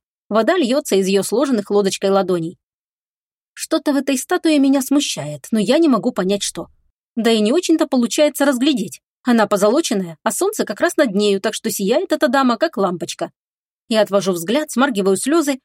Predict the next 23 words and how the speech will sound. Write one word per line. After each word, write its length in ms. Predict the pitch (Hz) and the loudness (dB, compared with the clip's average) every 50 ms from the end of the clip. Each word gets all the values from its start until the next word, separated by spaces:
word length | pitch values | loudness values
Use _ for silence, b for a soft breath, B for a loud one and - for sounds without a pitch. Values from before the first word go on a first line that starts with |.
| _ _ _ - | _ _ _ -4
и 60 | 285 | -4
с 80 | 277 - | 0 0
удовольствием 640 | 247 208 233 240 302 349 - - - 262 254 233 214 | 0 0 0 0 0 0 -2 0 0 2 2 2 2
вижу 220 | 233 294 247 240 | 0 0 0 0
знакомые 640 | 208 196 214 208 202 - 302 320 311 254 208 190 190 196 | -2 -2 -2 -2 -2 0 0 2 2 2 2 2 0 0
и 40 | |
такие 340 | - 240 247 - - 359 - | -2 -4 -6 0 0 0 0
привычные 540 | - - 233 208 277 330 - - 233 196 196 | 0 0 -2 0 0 -2 -2 0 0 0 0
торговые 500 | - 208 202 196 214 226 214 208 202 196 | 2 0 0 2 2 2 2 4 2 2
ряды. 320 | 202 202 185 175 180 165 _ _ _ _ _ _ _ _ _ - | 2 0 0 0 -4 -4 _ _ _ _ _ _ _ _ _ 0
Миры, 280 | 240 247 247 294 311 | 2 2 4 4 2
может, 340 | 285 277 277 254 262 254 - | 4 2 2 2 0 -2 0
и 60 | 294 | 0
разные, 440 | 320 403 403 302 202 190 180 180 190 | 2 2 2 0 0 -2 -2 0 0
а 40 | 196 | 0
вот 180 | 202 220 196 | -2 -2 -2
рынки 280 | 277 349 403 381 - 214 | 0 0 0 0 0 -2
везде 320 | 196 180 175 - - 302 | -4 -4 -4 -2 0 0
одинаковые. 640 | 320 233 - 175 180 180 180 - 180 175 180 175 185 _ _ _ _ _ _ _ _ _ _ _ _ _ _ - | 0 0 -2 -2 -4 -4 -4 -4 -2 -2 -2 -4 -4 _ _ _ _ _ _ _ _ _ _ _ _ _ _ -2
Здесь 360 | 254 233 202 226 285 285 - | -2 -2 0 0 0 0 2
он 120 | 285 262 254 | 0 0 2
пафосный 420 | 359 381 - 311 - - 196 185 | 0 -2 -2 -2 -2 -2 -2 -2
такой. 360 | - 190 - - 170 185 - | -2 -4 -2 -2 -4 -4 -4